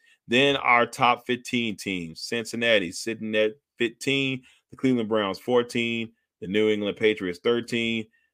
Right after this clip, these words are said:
the Las Vegas Raiders at twelve, the Saints coming in at eleven, the Chargers at ten, the Pittsburgh Steelers at nine, Buffalo Bills at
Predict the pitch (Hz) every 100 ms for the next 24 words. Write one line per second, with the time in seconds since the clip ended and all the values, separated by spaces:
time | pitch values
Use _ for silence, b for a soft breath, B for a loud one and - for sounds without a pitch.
0 | _ 90 90 92 127 135 107 101 95 92
1 | 92 87 87 85 - 113 110 107 107 _
2 | _ - - - 117 - - 104 104 98
3 | 92 87 92 107 104 104 - _ _ _
4 | 82 - 123 113 82 80 - - _ -
5 | 80 85 - 120 113 110 110 _ _ _
6 | - 104 95 87 143 139 101 92 - 104
7 | 92 85 87 104 104 101 98 _ _ _
8 | 113 87 95 85 90 104 95 90